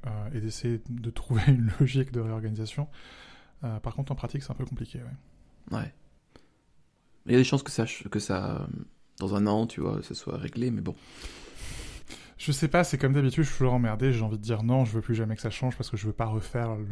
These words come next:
Speaker 1: le nombre de captures que j'ai fait.
Speaker 2: <laughs>
Speaker 1: Et non seulement mon, le nombre de captures, mais le nombre de changements qu'il faut faire dans le texte, du coup.
Speaker 2: Ouais.
Speaker 1: Euh, mais en même temps, si, en même temps, j'ai envie que le, il y a un truc à faire. C'est pas, hum, C'est pas si pire.
Speaker 2: C'est pas si pire. Il y a des choses pires.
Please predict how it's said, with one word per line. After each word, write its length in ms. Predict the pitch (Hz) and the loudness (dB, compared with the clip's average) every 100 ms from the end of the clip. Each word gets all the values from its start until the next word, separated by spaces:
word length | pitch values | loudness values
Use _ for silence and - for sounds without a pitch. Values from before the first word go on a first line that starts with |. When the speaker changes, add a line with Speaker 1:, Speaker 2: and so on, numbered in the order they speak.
| 95 | 0
Speaker 1:
le 60 | 131 | 2
nombre 180 | 117 135 | 4 4
de 100 | 123 | 4
captures 500 | - 123 - 139 131 | 4 2 4 2 2
que 80 | 123 | 0
j'ai 140 | 117 | 6
fait. 400 | 143 127 214 208 - | 6 12 12 12 10
Speaker 2:
<laughs> 160 | 240 | 10
Speaker 1:
Et 40 | 143 | 10
non 100 | 156 | 8
seulement 260 | 180 180 | 10 10
mon, 140 | 170 147 | 10 8
le 60 | |
nombre 180 | 131 143 | 8 8
de 60 | 127 | 6
captures, 420 | 131 117 - 135 | 4 0 2 2
mais 140 | 120 | 2
le 100 | 110 | 2
nombre 240 | 110 117 117 | 2 2 2
de 100 | 107 | 0
changements 300 | - 113 120 | 2 2 2
qu'il 140 | - | 0
faut 60 | 104 | -4
faire 160 | - 107 | -4 2
dans 100 | 123 | 2
le 60 | |
texte, 340 | 135 185 - 113 | 6 4 2 -2
du 100 | 110 | 0
coup. 180 | 170 180 - - - - - - | 0 -4 -8 -20 -20 -20 -18 -4
Speaker 2:
Ouais. 100 | 113 | 0
Speaker 1:
Euh, 400 | 113 113 110 107 - | 0 0 -2 -4 -2
mais 120 | 123 | 2
en 60 | 123 | 4
même 120 | 131 | 4
temps, 140 | 131 135 | 2 0
si, 260 | - 127 | 0 0
en 60 | 120 | 2
même 100 | 120 | 4
temps, 140 | 143 | 4
j'ai 60 | 135 | 6
envie 160 | 123 127 | 4 2
que 140 | - | -4
le, 120 | - - 107 - - - - - - | -10 -10 -16 -20 -20 -20 -14 -12 -6
il 60 | 151 | 0
y 40 | |
a 40 | 170 | 0
un 60 | |
truc 200 | 151 170 | 0 0
à 60 | 135 | 0
faire. 240 | - 113 - | 0 -4 -4
C'est 140 | - 143 | -2 4
pas, 420 | 151 147 135 127 | 6 8 6 4
hum, 300 | 120 120 113 110 - - - - - - - - _ | 2 0 -4 -6 -14 -20 -20 -20 -20 -20 -20 -20 _
C'est 140 | - 143 | -2 4
pas 100 | 160 | 4
si 160 | - | 4
pire. 220 | - 107 - - - | 0 -2 -6 -16 -2
Speaker 2:
C'est 140 | - | 2
pas 100 | 208 | 4
si 100 | 208 | 4
pire. 160 | 165 151 - - | 4 2 2 -2
Il 60 | - | 6
y 20 | |
a 40 | 160 | 8
des 100 | 175 | 8
choses 220 | 226 208 | 6 2
pires. 380 | - 120 104 | 0 0 0